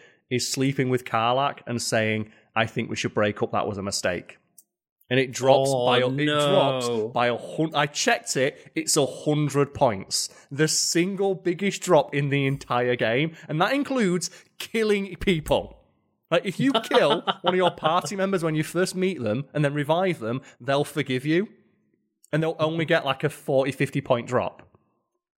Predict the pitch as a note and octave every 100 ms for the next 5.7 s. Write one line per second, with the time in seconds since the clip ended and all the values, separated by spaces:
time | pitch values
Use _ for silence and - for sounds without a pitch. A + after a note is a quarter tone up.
0 | _ _ _ _ _ _ _ _ - G#3+
1 | E3 D3+ B3 C4 C4 A3 F#3+ F#3+ G#3+ F#3
2 | G3+ E3 E3 F3 - - E3+ E3 - G#3
3 | F3+ - E3 D#3+ E3+ D#3+ - D3 C#3+ A#2
4 | G#2+ B2+ A2 G2 G2+ G2 A3 C4 D4 D4+
5 | - - C#4+ E4 - -